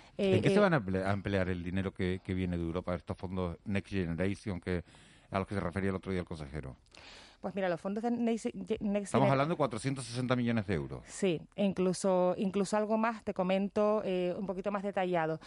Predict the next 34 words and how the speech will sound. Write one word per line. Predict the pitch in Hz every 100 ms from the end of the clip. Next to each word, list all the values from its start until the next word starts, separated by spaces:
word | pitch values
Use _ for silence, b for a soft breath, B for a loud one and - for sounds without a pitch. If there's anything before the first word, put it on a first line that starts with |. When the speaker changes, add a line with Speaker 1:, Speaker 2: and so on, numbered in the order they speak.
| B B
Speaker 1:
Ya | 202 226
tenemos | 277 294 -
confirmado | 247 226 220 202 226 214 190
por | 180 165
parte | 208 208 - 180
del, | 160 160 156 156 156 151
del | 190 180
Ministerio, | 170 165 - 226
en | 208
las | 180 -
distintas | 175 170 196 220
reuniones | 220 220 214
sectoriales | 220 - 196 202 196
que | -
hemos | 196 165
tenido, | 202 233 226 269 B B B -
eh, | 208
tres | 196 247 269
actuaciones | 269 - 226 208 - 262 233 277 - B B -
que | 196
van | 202 214
a |
sacar | 214 220 220 220
ellos, | 220 190 175
an-, | 185 180 180
eh, | 175
que | 175
van | 185 190
a | 220
elaborar | 233 202 190 196 220
directamente | 190 190 - 196 190 208
desde | 196
el | 196
Ministerio, | 190 185 180 240 226 226